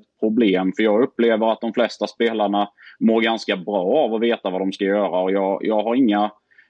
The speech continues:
egna exempel på spelare som, som vi har jobbat med som har gjort en sämre prestation för sitt nuvarande lag för att man har skrivit på för ett nytt lag från första maj.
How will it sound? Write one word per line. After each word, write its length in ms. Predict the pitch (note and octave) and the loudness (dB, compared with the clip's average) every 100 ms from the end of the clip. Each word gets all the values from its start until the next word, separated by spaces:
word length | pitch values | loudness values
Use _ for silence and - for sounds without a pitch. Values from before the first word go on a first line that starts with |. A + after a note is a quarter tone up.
| _ _ | _ _
egna 500 | - C#3 B2+ F2+ F#2+ | 0 2 2 -2 -6
exempel 540 | G2+ - C#3 G#2 - G2+ | -8 -4 -4 -4 -6 -6
på 120 | A2+ | -8
spelare 600 | - B2+ B2 G#2+ G2 G2+ | -4 0 0 0 0 -2
som, 320 | - G#2+ G#2+ G#2 - - | -4 -2 -4 -6 -14 -12
som 160 | - A2+ | -4 0
vi 200 | A2+ F#2 | 2 2
har 120 | G2+ | 2
jobbat 380 | B2 C3 G#2+ G#2 | 0 0 -2 -2
med 200 | G#2+ G#2 | -2 -2
som 180 | A2 G#2 | -2 0
har 340 | A2 G#2 G#2+ - | 0 0 -2 -2
gjort 260 | G#2+ G2+ | -2 0
en 100 | A2 | -2
sämre 500 | - A#2 F2+ F2+ G2 | -2 -4 -4 -4 -4
prestation 720 | - G#2+ - A2 B2+ G#2 G2 G2 | -2 -4 -2 -2 0 0 0 -2
för 80 | |
sitt 180 | G2+ G2 | -6 -4
nuvarande 520 | A#2 A#2 F2+ E2+ F#2 | -2 0 -2 -4 -2
lag 340 | A#2+ B2 G2 F#2+ | 0 2 0 -2
för 60 | G2+ | -6
att 100 | G2 | -4
man 120 | G2+ | -4
har 60 | G2+ | -4
skrivit 340 | G#2+ G#2 G2+ | -2 -2 -2
på 160 | A2 F#2+ | -2 -2
för 60 | G2 | -4
ett 60 | |
nytt 220 | G#2 F#2 | -6 -4
lag 240 | A2 G2 E2+ | -2 -2 -4
från 120 | F#2+ | -6
första 260 | G2 - F#2 | -4 -4 -4
maj. 260 | E2 G2+ | -2 -4